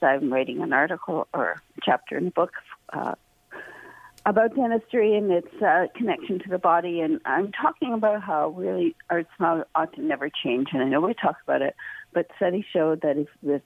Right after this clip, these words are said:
quote, normal, whatever normal is, but we would assume that, you know, if, if everything was in its ideal position, that the stability of the teeth should last, um, uh, with the minimal amount of wear of a millimeter, which is so very, very little,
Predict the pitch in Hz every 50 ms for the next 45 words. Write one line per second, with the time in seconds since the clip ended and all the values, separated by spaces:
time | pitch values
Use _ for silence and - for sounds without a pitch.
0 | - _ - - 208 208 185 - _ 175 175 156 156 160 175 208 208 254 285 294
1 | 285 - - 165 160 160 143 151 143 143 139 139 139 139 143 135 131 - - 170
2 | 170 151 156 170 - _ 147 - - 147 147 139 139 147 147 - - - - -
3 | 160 151 143 143 139 131 127 - - - - - - - - - _ _ _ 185
4 | 190 170 156 151 147 151 151 139 - - - 147 143 - - - _ 170 160 175
5 | 175 - 175 165 156 143 - 127 156 143 139 139 - - - - 151 156 156 -
6 | 139 139 143 - 185 170 - 165 196 - - 196 185 202 196 170 202 - - -
7 | _ - 135 135 - - - - - - - - _ - 185 190 214 240 262 262
8 | 247 220 - 190 - - - 180 165 165 - - 175 - 160 143 139 135 135 -
9 | - _ _ _ - - _ 143 147 151 135 131 139 123 120 - - _ _ _
10 | _ _ _ _ - 170 - - - - - - _ _ _ _ _ _ _ -
11 | - 185 175 175 180 - - 165 160 175 165 175 180 185 226 226 208 190 175 160
12 | 160 160 156 165 160 175 165 147 147 147 143 139 147 - - - - - - 139
13 | 208 214 - 185 196 190 170 147 143 - 127 135 151 - - 151 - - - 175
14 | 165 160 165 160 156 151 160 165 170 202 - 143 156 151 156 170 180 160 131 127
15 | -